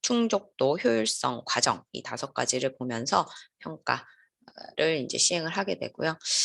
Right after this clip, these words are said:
자, 이제 평가의 유형은 평가 주체에 따른 구분과 평가 자료에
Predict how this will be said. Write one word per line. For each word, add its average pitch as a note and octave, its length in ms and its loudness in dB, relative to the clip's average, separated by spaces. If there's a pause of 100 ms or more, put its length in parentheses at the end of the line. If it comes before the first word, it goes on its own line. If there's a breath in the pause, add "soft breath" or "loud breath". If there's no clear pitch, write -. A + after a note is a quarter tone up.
(160 loud breath)
자, - 120 0
이제 B2 160 0
평가의 D#4 600 6
유형은 F#3 460 4
평가 C#4+ 260 4
주체에 F#3+ 380 2
따른 F#3+ 280 4
구분과 D3+ 760 2
평가 - 280 2
자료에 C#3 540 2